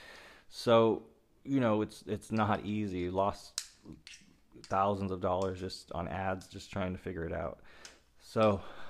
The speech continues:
um, yeah, I think we finally figured it out and are in a good, um, track right now with building our community and getting,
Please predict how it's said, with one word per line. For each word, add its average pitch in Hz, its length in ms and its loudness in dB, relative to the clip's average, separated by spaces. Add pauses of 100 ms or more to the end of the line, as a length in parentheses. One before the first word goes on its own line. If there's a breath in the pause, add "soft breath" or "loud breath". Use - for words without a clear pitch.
(100)
um, 113 500 4 (760)
yeah, 113 280 2
I 107 80 2
think 107 160 -2
we 104 100 0
finally 104 500 2 (300)
figured 107 260 0
it 98 100 2
out 104 320 2
and 95 140 -2
are 92 160 0
in 95 60 -2
a 92 40 -4
good, 95 360 -6 (100)
um, 90 240 -4
track 104 320 -4
right 78 160 0
now 92 180 -2
with 92 160 -4
building 92 240 -4
our 87 100 -4
community 95 540 -6 (800 loud breath)
and 101 500 0
getting, 101 460 0